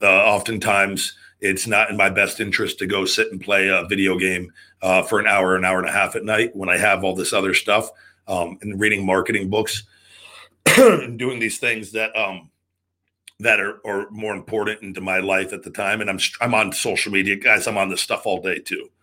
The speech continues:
Same time, I'm on Twitch at least once a day. I'm on Ryback T V usually twice a day with my eating videos, and which I'm gonna go run and do an eating video at the Modern Vegan right after I get done with work this afternoon, and then go straight to the gym, do my training, my conditioning,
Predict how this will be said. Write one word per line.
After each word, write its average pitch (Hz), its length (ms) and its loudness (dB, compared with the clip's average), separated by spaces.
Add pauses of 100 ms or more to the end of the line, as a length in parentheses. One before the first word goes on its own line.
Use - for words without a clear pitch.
(520)
Same 101 320 0
time, 92 280 2
I'm 98 140 0
on 104 180 2
Twitch 104 280 0
at - 80 -10
least 101 220 0
once 98 220 -8
a 104 40 -10
day. 98 220 2
I'm 95 140 0
on 95 120 0
Ryback 95 460 2
T 104 140 -2
V 95 80 0
usually 104 540 0
twice 98 380 -2
a 123 40 -4
day 101 160 2
with 98 140 -2
my 98 120 -2
eating 101 320 -2
videos, 101 440 0
and 95 160 -10 (300)
which 98 160 0
I'm 104 100 -2
gonna 104 140 0
go 101 160 0
run 110 200 0
and 110 120 0
do 110 100 2
an 107 60 0
eating 110 260 2
video 107 500 4 (380)
at 101 140 0
the 110 60 2
Modern 104 360 2
Vegan 110 420 2
right 107 160 2
after 104 300 2
I 98 60 2
get 107 140 -2
done 101 200 -4
with 95 100 -6
work 98 320 -4
this 98 200 -4
afternoon, 110 480 0
and 120 140 -10
then 101 100 -2
go 98 120 2
straight 104 300 2
to 113 80 -4
the 101 100 -2
gym, 107 320 2
do 107 160 4
my 98 140 4
training, 107 380 2
my 98 120 4
conditioning, 113 600 0